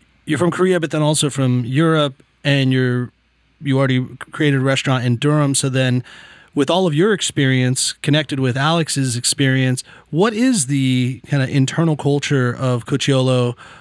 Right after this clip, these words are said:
Terraza, and, and what's it like in the kitchen there? Like, w-, w-,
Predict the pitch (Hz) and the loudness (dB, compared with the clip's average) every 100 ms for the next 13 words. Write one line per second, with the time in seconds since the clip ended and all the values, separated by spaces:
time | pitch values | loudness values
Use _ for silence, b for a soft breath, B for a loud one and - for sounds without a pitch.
0 | B - 127 170 202 143 135 127 127 - | B -2 0 2 0 -2 -2 -2 -4 -4
1 | 160 160 151 - 143 151 196 - 175 190 | 0 2 0 0 -2 0 0 -2 0 0
2 | - - 160 170 160 139 165 - 107 104 | -2 -4 0 2 2 0 -4 -4 -4 -8
3 | - _ _ _ _ 127 101 98 113 113 | -14 _ _ _ _ -4 -4 -4 -6 -6
4 | - 131 127 98 78 - - | -8 -10 -10 -10 -12 -12 -14